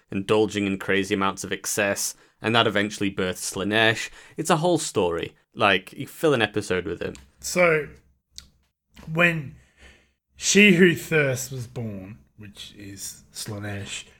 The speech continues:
Speaker 2: a chunk of them were still
Speaker 1: Yeah.
Speaker 2: out travelling and escaped the Devoured, so still remain?
Speaker 1: That's
Speaker 2: Okay.
Speaker 1: right.
Speaker 2: Yes,
Speaker 1: He said
Speaker 2: I did.
Speaker 1: questioningly. <laughs>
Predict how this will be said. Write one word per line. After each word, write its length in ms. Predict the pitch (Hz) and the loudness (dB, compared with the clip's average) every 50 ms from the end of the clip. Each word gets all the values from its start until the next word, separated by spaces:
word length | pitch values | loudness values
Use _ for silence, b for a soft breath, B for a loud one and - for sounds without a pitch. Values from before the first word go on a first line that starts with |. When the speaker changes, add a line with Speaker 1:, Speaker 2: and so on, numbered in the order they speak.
| B B B B B B | B B B B B B
Speaker 2:
a 120 | - 135 | -6 -4
chunk 300 | - - - 202 196 185 | 0 4 6 6 6 6
of 160 | 214 208 160 156 | 6 4 4 4
them 320 | 160 156 151 147 135 127 | 2 0 0 -4 -6 -6
were 340 | 127 131 131 127 123 120 117 | -4 -2 0 0 0 0 -2
still 640 | 113 - - - - 160 147 143 139 139 139 131 - | -6 -8 -8 -6 -4 -4 -2 -2 -4 -6 -6 -8 -4
Speaker 1:
Yeah. 220 | 139 113 - - 92 | 0 0 0 0 0
Speaker 2:
out 140 | 90 101 - | -4 -4 -4
travelling 480 | - 156 147 139 139 143 143 143 131 | -2 -2 -2 -2 -2 -6 -10 -10 -12
and 140 | 113 110 117 | -12 -10 -10
escaped 560 | 113 - - - - - 131 139 139 135 - | -10 -8 -10 -8 -4 -2 -2 -2 -4 -6 -8
the 100 | - 123 | -12 -12
Devoured, 960 | 110 - 123 110 107 117 120 127 131 135 135 135 135 143 143 - 185 160 147 - - | -10 -10 -12 -10 -6 -2 0 2 2 2 2 0 0 -2 -4 -8 -12 -14 -16 -18 -18
so 460 | - - - 139 127 123 117 113 113 107 | -14 -8 -6 -4 -4 -4 -4 -6 -8 -8
still 720 | - - - - - - 135 135 135 131 131 127 127 127 127 - _ _ _ _ - | -8 -10 -10 -10 -10 -8 -8 -6 -6 -6 -6 -8 -10 -12 -14 -18 _ _ _ _ -14
remain? 680 | 120 117 117 117 117 113 110 113 135 180 220 214 - - _ _ _ _ _ _ _ _ _ _ _ _ _ _ _ _ _ _ _ _ _ _ _ _ _ _ _ _ _ _ - | -12 -10 -8 -8 -8 -8 -6 -6 -4 -4 -6 -8 -10 -20 _ _ _ _ _ _ _ _ _ _ _ _ _ _ _ _ _ _ _ _ _ _ _ _ _ _ _ _ _ _ -2
Speaker 1:
That's 380 | 107 110 110 - - - - | -2 -2 -2 -4 -12 -18 -14
Speaker 2:
Okay. 140 | - - - | -8 -2 4
Speaker 1:
right. 540 | 135 170 233 302 - - - - - - - _ _ _ _ _ _ _ _ _ - - - - | 6 8 8 6 4 -2 -6 -12 -12 -14 -20 _ _ _ _ _ _ _ _ _ -20 -20 -12 -6
Speaker 2:
Yes, 300 | 170 202 254 247 - - | -4 -4 -2 -4 -4 -4
Speaker 1:
He 100 | 117 107 | -4 -4
said 220 | - - 117 104 | 0 2 2 0
Speaker 2:
I 20 | - | 0
did. 40 | - | 0
Speaker 1:
questioningly. 800 | 120 123 113 190 220 170 107 110 101 98 95 95 95 92 - _ | 2 2 2 2 2 2 2 2 0 0 0 -2 -2 -4 -6 _
<laughs> 60 | _ | _